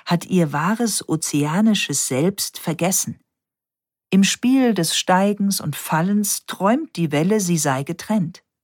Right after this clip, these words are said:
In Wirklichkeit kann es keine Trennung von der unermesslichen Weite des Seins geben. Wir glauben nur, dass wir getrennt seien.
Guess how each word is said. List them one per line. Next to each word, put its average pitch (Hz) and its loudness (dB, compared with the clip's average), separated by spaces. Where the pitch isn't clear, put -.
In 147 0
Wirklichkeit 143 -2
kann 165 0
es - -2
keine 226 0
Trennung 202 2
von 160 -2
der 147 -4
unermesslichen 160 0
Weite 165 0
des - -2
Seins 131 0
geben. 120 -6
Wir 160 0
glauben 196 4
nur, 156 4
dass - -6
wir 135 -2
getrennt 123 -6
seien. - -8